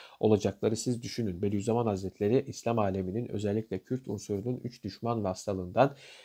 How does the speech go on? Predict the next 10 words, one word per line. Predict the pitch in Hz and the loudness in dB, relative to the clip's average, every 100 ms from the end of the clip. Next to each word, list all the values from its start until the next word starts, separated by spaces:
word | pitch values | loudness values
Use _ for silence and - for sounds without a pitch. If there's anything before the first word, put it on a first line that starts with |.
| - | -4
ihtilaf, | - 117 - 113 117 - | 0 0 4 4 4 2
cehalet | - 104 104 113 135 - | -2 0 0 0 0 0
ve | 104 | 0
zaruretten | 107 101 101 - 98 | 0 0 -2 -4 -2
bahsedip | 110 117 - 113 135 - | 2 2 2 0 -2 -4
izale | 107 107 101 110 | -2 0 2 0
edilmesi, | 104 110 104 101 - 131 135 - - - _ _ | -2 -2 0 0 4 4 2 -14 -20 -20 _ _
e, | 101 | 0
yolunda | 104 104 113 107 101 107 123 | 4 8 10 8 4 4 2
çareler | - 107 101 98 113 143 139 - | 4 4 4 4 4 2 0 -12